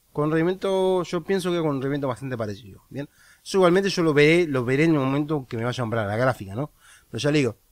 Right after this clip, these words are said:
a mí particularmente me asombró bastante el, mm, ya le digo, en el caso de, de Division,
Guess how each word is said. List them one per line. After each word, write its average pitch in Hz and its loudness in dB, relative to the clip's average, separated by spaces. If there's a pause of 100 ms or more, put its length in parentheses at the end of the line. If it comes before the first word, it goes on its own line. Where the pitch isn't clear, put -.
(720)
a 135 2
mí 247 4
particularmente 220 2
me 156 4
asombró 143 6
bastante 220 0 (640)
el, 143 2 (220)
mm, 123 -2
ya 156 0
le 165 4
digo, 123 4
en 127 0
el 143 -2
caso 240 4
de, 135 4
de 113 -4
Division, 127 -2